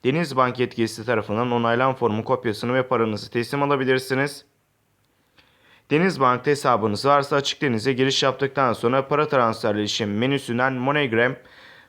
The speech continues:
para çekme, e, yani para gönderme adımından da işleminizi gerçekleştirebilirsiniz. Yani bu şekilde Denizbank şubelerine giderek de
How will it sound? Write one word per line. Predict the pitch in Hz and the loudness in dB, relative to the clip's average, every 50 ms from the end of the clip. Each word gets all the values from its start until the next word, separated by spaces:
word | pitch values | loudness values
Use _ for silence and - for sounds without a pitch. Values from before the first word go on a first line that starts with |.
| _ _ - | _ _ -2
para | 127 135 156 165 | 2 2 2 2
çekme, | 160 - 127 107 - 107 117 127 139 151 156 143 - _ _ _ _ _ _ - | 2 0 -2 -2 -2 -2 0 2 2 0 0 -4 -10 _ _ _ _ _ _ -10
e, | - 107 | -6 -2
yani | 107 104 101 104 107 110 | 0 0 2 2 0 0
para | 110 135 131 139 | -2 0 0 0
gönderme | 135 135 131 127 127 127 123 135 131 | 2 0 0 2 2 0 2 2 0
adımından | 127 113 107 101 98 104 113 113 104 98 | 0 0 0 -2 -2 -2 -2 -2 -2 -2
da | 101 | -4
işleminizi | 101 - - 104 98 98 95 92 - | -6 -6 -6 -6 -6 -6 -6 -6 -2
gerçekleştirebilirsiniz. | 110 127 135 135 - - 147 147 135 - 143 139 131 131 135 135 127 131 - 135 135 139 147 139 - - - - - - | 0 0 0 0 -2 -2 -4 -4 -4 -2 -2 -2 0 2 0 0 0 -2 -4 -4 -4 -4 -6 -8 -12 -16 -18 -20 -16 -6
Yani | - 127 123 120 120 123 123 113 - | -2 0 0 0 0 -2 -4 -4 -6
bu | 135 151 | -6 -6
şekilde | - - 120 107 - 107 117 131 123 | -4 -2 -4 -4 -2 -4 -4 -2 0
Denizbank | 127 131 127 - 113 113 107 107 | 0 -2 -2 0 0 -2 -2 -2
şubelerine | - - 127 110 107 101 98 104 | -2 -4 -2 -2 0 -2 -2 -2
giderek | 107 113 127 131 117 113 110 - | -4 0 0 2 2 0 0 0
de | 135 139 147 143 - | 0 0 0 0 -4